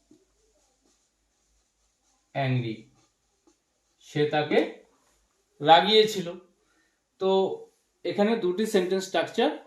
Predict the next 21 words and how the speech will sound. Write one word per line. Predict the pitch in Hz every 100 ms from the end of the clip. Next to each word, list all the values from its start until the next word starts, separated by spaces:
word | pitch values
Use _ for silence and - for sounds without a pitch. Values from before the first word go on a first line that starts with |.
| _ _
দেখালাম। | 123 147 156 143 120 123 - _ _ _ -
তো | 160 - - _ -
এরপর | 180 226 - - 185 214 190 - - - - _
আরেকটি | 151 175 196 - 220
সেন্টেন্স | 190 180 190 185
স্ট্রাকচার | - 175 - 175 151
রয়েছে | 151 151 - - - _ _ _ _ -
যে, | 143
"মিথ্যা | 135 147 185 - _ - 214 240
বলা | 175 180 165 139 - -
তোমার | 185 202 208
কাছ | 202 190 -
থেকে | 196 202
শেখা | 190 170 170
উচিত, | 160 135 123 117 - _ _ _ _ _ _ _ _ - - -
চুরিবিদ্যা | 160 185 202 214 185 170 165 - -
তোমার | 190 202
কাছ | 202 175 -
থেকে | 147
শেখা | 139 131 123
উচিত" | - 127